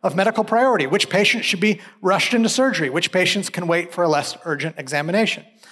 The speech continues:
Mohler takes this idea of medical triage and then unveils a method for triaging doctrines in three levels. He calls them first order doctrines, which are fundamental truths of the Christian faith, non-negotiable,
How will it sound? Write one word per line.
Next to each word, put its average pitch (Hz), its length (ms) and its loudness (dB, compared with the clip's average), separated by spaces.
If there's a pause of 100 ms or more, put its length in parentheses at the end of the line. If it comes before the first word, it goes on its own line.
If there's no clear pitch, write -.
(580)
Mohler 240 220 4
takes 226 240 0
this 220 180 2
idea 196 400 2
of 156 240 0
medical 220 420 0
triage 151 680 2 (380)
and 190 100 2
then 220 120 4
unveils 202 560 2
a 196 40 2
method 185 460 2
for 175 260 2
triaging 165 640 0
doctrines 160 680 -2
in 165 200 -6
three 196 220 0
levels. 202 440 2
He 170 200 2 (300)
calls 160 260 0
them 185 140 0
first - 360 0
order 226 240 4
doctrines, 135 540 -2
which 156 160 -6
are 170 160 0 (460)
fundamental 233 400 4
truths 233 400 2
of 190 40 -2
the 208 60 2
Christian 202 400 0
faith, 135 460 -2
non-negotiable, 190 1000 2